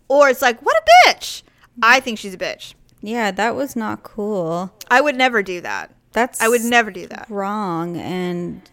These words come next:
Speaker 2: you know, you don't just get to
Speaker 1: <laughs>
Speaker 2: take whatever you want. If I was that boy's mother, I'd go in there and bitch slap her.
Speaker 1: <laughs> I thought about that. I thought about that. I'm like,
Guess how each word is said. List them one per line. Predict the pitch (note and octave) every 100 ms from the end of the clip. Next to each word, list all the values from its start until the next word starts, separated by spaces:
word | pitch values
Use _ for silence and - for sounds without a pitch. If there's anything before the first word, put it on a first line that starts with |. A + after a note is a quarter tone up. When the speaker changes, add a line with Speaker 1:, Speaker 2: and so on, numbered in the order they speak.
| D3+ C3
Speaker 2:
you | - G3+
know, | G3 F3+
you | F#3 G3+
don't | A3 C4+
just | A3 -
get | G3+
to | G3+ F3 E3+
Speaker 1:
<laughs> | - _
Speaker 2:
take | - G3+ -
whatever | F#3+ F3+
you | F3+ E3+
want. | E3 F#3 E3 D3 D3 - - _ _ _ _ -
If | B3
I | C4 D4
was | F4+
that | E4+ D4 G3+
boy's | G3 G3 -
mother, | F3+ E3+ F#3+
I'd | G#3 G#3+
go | F#3+ F#3
in | F#3
there | E3+
and | - D#3 -
bitch | C3
slap | - - - D3+
her. | C#3+ D#3+ F3+ G#3 - D#5 - C5+
Speaker 1:
<laughs> | C#5 - G#4+ - _ -
I | D#4 A#4+ C5+
thought | C4 B3+
about | D#4 A3+ F#3 -
that. | F#3 - - _ _ _ - - -
I | D4+
thought | - C4 -
about | C#4+ A3 G#3+
that. | G#3
I'm |
like, | G#3 G#3